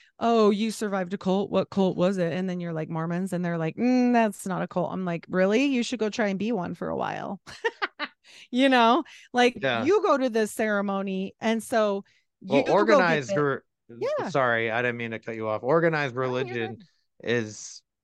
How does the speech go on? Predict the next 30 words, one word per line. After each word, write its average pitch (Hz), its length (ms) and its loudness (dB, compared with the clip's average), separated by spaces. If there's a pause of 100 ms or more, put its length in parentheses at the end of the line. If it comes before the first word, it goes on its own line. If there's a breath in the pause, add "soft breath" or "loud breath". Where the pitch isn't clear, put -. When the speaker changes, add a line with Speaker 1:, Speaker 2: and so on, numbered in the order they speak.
(440)
Speaker 2:
um, 104 480 -4 (120)
our 113 140 -4
cults, - 580 -12 (120)
all 113 220 -2
of 104 100 -12
them. 98 200 -10
Speaker 1:
Mm. 196 240 -6 (300)
Speaker 2:
No 117 160 -2
Speaker 1:
Yep. 113 60 -4
Speaker 2:
matter, 110 400 -2
like, 113 340 -4 (180)
like, 127 320 -4 (180)
well, 170 160 2
you, 165 260 -2
you, 160 200 -6 (180)
you're, 156 260 0
you're 156 320 0
Christian. 131 320 -2
I'm 120 120 -6
not 135 160 -6
saying, 113 460 -6
like, 113 360 -6 (600 soft breath)
um, 117 240 -4
Speaker 1:
I, 214 300 4
I, - 60 -10
Speaker 2:
being, - 240 -2
Speaker 1:
I'm 208 200 2
a 202 40 2
Speaker 2:
being 202 40 2
Speaker 1:
non-denominational. 170 1300 0